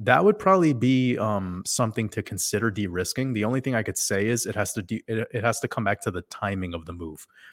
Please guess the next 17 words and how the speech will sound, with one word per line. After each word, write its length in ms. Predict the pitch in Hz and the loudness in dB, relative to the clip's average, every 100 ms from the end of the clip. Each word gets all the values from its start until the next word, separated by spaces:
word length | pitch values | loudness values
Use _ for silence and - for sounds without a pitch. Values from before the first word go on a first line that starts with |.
| _ _ - | _ _ -4
All 80 | 101 | 2
right. 240 | 98 110 110 | 2 2 0
And 120 | 104 | 2
we 100 | 110 | 4
already 240 | 113 107 | 4 4
went 180 | 104 104 | 2 2
over 140 | 98 | 0
the 80 | 95 | -2
timing 380 | - 104 98 95 | -2 0 0 -2
so 420 | - - - 98 | -4 -6 -2 0
much 320 | 98 92 - | 0 0 -2
today, 300 | - 76 78 85 | -6 -8 -8 -8
so 320 | - 90 85 | -6 -4 -4
we're 240 | 87 95 | -6 -6
not 200 | 90 90 | -4 -4
gonna 140 | 95 87 | -6 -8
be 320 | 87 82 | -8 -10